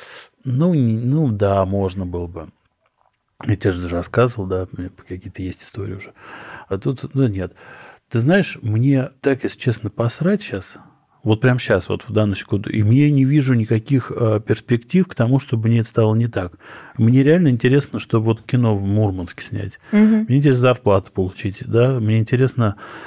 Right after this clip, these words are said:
Speaker 1: э, на яхтах посмотреть было. И я прям стал искать в интернете, нашёл яхт-клуб, где можно пойти поначать, походить, заниматься.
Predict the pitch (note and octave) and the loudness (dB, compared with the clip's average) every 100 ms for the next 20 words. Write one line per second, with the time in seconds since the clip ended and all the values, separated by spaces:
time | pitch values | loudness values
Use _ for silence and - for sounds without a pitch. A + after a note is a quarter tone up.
0 | - - _ - A2+ G#2+ G#2+ A#2 B2+ A2 | -20 -20 _ -4 0 2 4 4 4 2
1 | G2+ - - G#2+ G#2+ G2+ A#2+ C3 A2+ G2+ | -2 -12 -12 -6 -2 0 0 0 2 2
2 | G2 G#2 G#2+ G#2+ A#2 A2 - A2+ G#2+ A2 | 0 0 0 2 0 0 0 2 0 -4
3 | - B2+ A#2 G#2 G2+ A2+ B2+ A#2 G#2 - | 0 0 2 -2 0 0 0 -2 -4 0
4 | A#2 A2 G#2 - - B2 C3 A#2 G#2+ G#2+ | 2 2 0 -2 -4 -2 -2 0 0 0
5 | G#2+ G2+ A2 G#2 A2+ A2+ A2+ - A#2 - | -2 -2 -4 -4 -6 -2 -2 -2 -6 -6
6 | _ - - A#2 A#2 A2 A#2 A2+ G2 - | _ -10 -4 -2 0 0 0 0 -4 -10